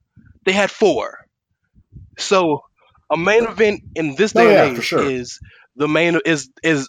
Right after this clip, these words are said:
Speaker 1: one of the marquee matches that are promoted, right? A J versus Shane was promoted
Speaker 2: Absolutely.
Speaker 1: on SmackDown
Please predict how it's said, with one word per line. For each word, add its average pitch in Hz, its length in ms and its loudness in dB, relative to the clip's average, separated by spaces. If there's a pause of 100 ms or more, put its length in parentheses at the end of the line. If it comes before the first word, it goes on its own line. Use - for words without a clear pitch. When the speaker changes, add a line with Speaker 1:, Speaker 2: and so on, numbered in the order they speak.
(100)
Speaker 1:
one 156 280 0
of 143 260 -2
the 131 360 -4 (260)
marquee 139 380 -6
matches 147 320 0
that 139 100 2
are 131 60 -2
promoted, 123 440 -6 (800)
right? 147 220 -2 (500)
A 170 140 0
J 208 220 4
versus 196 420 0 (180)
Shane 147 340 -12 (260)
was 147 160 0
promoted 147 460 0 (260)
Speaker 2:
Absolutely. 139 440 0 (120)
Speaker 1:
on 226 80 0
SmackDown 139 260 -2